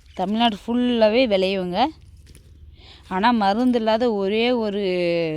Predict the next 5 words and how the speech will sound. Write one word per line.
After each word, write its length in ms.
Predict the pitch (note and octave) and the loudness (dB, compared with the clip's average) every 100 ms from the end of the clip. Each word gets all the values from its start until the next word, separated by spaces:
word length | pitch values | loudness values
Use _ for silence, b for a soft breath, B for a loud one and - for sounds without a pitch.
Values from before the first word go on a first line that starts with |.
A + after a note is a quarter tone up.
| D#3+ E3 | -6 -2
தானியம் 460 | E3+ G3 G#3 F#3+ E3+ | -2 -2 -4 -4 -6
எதுன்னு 260 | F3 G3+ F3+ | -6 -6 -6
பார்த்தீங்கன்னா 320 | D#3 E3+ F#3+ E3 | -8 -6 -6 -6
இதுதான். 300 | D#3 F3+ - - _ _ _ _ _ _ _ _ b b b b b F#3 F3+ | -6 -10 -10 -20 _ _ _ _ _ _ _ _ b b b b b -10 -8
நாங்க, 320 | F3+ G3+ A#3+ | -4 -2 0